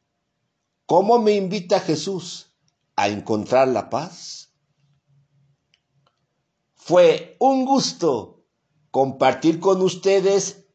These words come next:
mi oración. Preparémonos para el próximo Pentecostés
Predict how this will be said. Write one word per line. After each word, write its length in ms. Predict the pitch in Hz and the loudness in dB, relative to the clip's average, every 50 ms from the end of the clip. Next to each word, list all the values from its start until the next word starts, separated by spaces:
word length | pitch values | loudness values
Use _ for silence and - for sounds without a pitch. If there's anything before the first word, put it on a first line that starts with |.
| _ - | _ -8
mi 100 | 151 175 | -4 0
oración. 680 | 180 180 170 156 - - 139 127 107 90 80 80 - _ _ _ _ _ _ _ _ _ _ _ _ _ _ _ _ _ _ _ | 0 2 2 0 0 -2 -6 -6 -6 -8 -12 -20 -20 _ _ _ _ _ _ _ _ _ _ _ _ _ _ _ _ _ _ _
Preparémonos 1080 | - 98 101 95 151 - 185 107 147 196 214 214 220 220 226 226 220 220 - - - _ _ _ | -6 -6 -4 -4 -2 -2 0 2 2 2 2 2 0 0 0 -2 -2 -2 -6 -14 -16 _ _ _
para 200 | - 120 120 120 | -2 0 0 2
el 160 | 120 127 123 - | 0 -2 -2 -2
próximo 580 | 165 175 190 180 - - 170 185 185 175 180 | -2 -2 0 -2 -2 -6 -4 -4 -4 -4 -2
Pentecostés 1200 | - 143 131 123 117 - 120 107 - - 117 107 - - - 196 202 208 208 - - - _ _ | -2 0 0 0 -2 -6 -8 -8 -6 -6 -6 -6 -6 -4 -2 -2 0 0 -2 -4 -12 -14 _ _